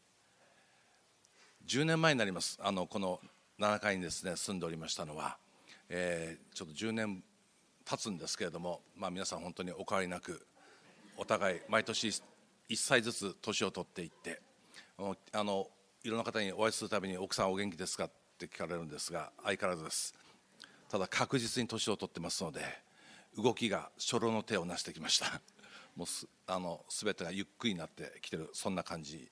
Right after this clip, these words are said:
です。えーっと、大谷さんがですね、今日司会をしてくださってるんですけど、二月にあの、ブラジルに行った時にですね、大谷さんの奥さんの大きな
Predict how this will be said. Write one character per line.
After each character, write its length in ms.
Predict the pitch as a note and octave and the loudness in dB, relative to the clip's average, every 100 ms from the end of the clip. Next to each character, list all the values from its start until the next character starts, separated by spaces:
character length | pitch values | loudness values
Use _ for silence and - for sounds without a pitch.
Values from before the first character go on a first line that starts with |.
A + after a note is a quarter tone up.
| _ | _
で 120 | - | -2
す。 220 | - - - - - - - - - - | 0 -2 -6 -20 -20 -18 -18 -20 -20 -6
え 280 | - A2 G#2 | 2 6 6
ー 60 | F#2+ | 2
っ 20 | - | -2
と、 160 | - F2+ | -2 2
大 120 | C3 | 4
谷 160 | D#3+ D3+ | 4 6
さ 140 | D#3 | 6
ん 80 | C#3+ | 6
が 80 | B2 | 6
で 80 | - | 2
す 120 | - | 0
ね、 100 | G2 | 2
今 140 | G#2 F2 | 2 4
日 60 | |
司 60 | - | 4
会 140 | G2+ | 4
を 80 | F#2 | 4
し 80 | - | 0
て 80 | F#2 | 0
く 60 | |
だ 80 | F#2 | 0
さ 120 | F2 | -2
っ 40 | E2 | -6
て 140 | F2+ | -8
る 80 | D#2 | -8
ん 40 | |
で 80 | C#2 | -6
す 120 | - | -6
け 100 | F2+ | -6
ど、 180 | E2+ - _ _ | -10 -14 _ _
二 120 | G#2 A2 | -2 0
月 200 | A#2 A2 | 2 2
に 80 | |
あ 80 | G2 | 0
の、 220 | F#2 E2+ | 0 -4
ブ 100 | D#2+ | -2
ラ 80 | G2+ | -2
ジ 100 | F2+ | -2
ル 60 | G2 | -6
に 80 | F2 | -6
行 40 | |
っ 20 | |
た 140 | - F2 | -6 -8
時 180 | F2+ | -8
に 80 | D2+ | -14
で 100 | C#2 | -8
す 140 | - - | -8 -8
ね、 260 | - - _ _ - | -12 -14 _ _ -6
大 120 | G#2+ | -2
谷 140 | G#2 G2 | -2 -2
さ 120 | F#2+ | -2
ん 60 | |
の 80 | F#2 | -2
奥 120 | G#2 | -2
さ 120 | - F2+ | -2 -4
ん 100 | E2 | -4
の 240 | D2 E2 | -8 -2
大 120 | G2 | -4
き 100 | - | -2
な 140 | - | -10